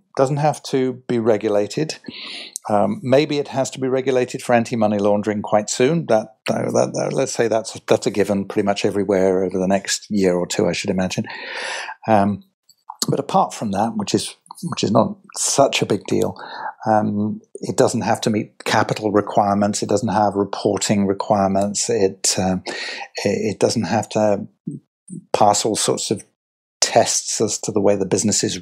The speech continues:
run in terms of governance, in terms of the people who run it, and so on. So, uh, everything else is, say, pretty lightweight. So, wonderful place to do business. You, you build up a successful business. What happens in three or four years' time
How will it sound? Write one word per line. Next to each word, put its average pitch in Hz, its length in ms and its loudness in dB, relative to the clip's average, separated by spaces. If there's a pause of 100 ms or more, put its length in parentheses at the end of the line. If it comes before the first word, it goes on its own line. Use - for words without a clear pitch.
run 101 420 2
in 95 160 -2
terms 101 260 2
of 90 120 -4
governance, 101 640 0
in 95 160 0
terms 98 360 -2
of 98 100 0
the 98 60 0
people 104 360 0
who 92 120 0
run 95 200 2
it, 95 100 0
and - 140 -4
so - 140 2
on. 87 120 -4
So, - 180 2 (640)
uh, 104 220 2
everything 156 300 0
else 113 200 0
is, - 100 -6
say, 101 240 2
pretty 104 340 -4
lightweight. 98 880 -2 (420)
So, - 300 4
wonderful 180 360 -2
place 110 240 0
to - 80 -14
do 101 100 -6
business. 135 480 -2
You, 107 300 0
you 110 160 -2
build 165 280 -2
up 151 120 2
a 139 60 -10
successful - 540 0
business. 104 280 0
What 135 160 0
happens 151 320 0
in 139 300 0
three 135 220 0
or 139 40 -4
four 143 200 -2
years' 139 220 -2
time 131 460 0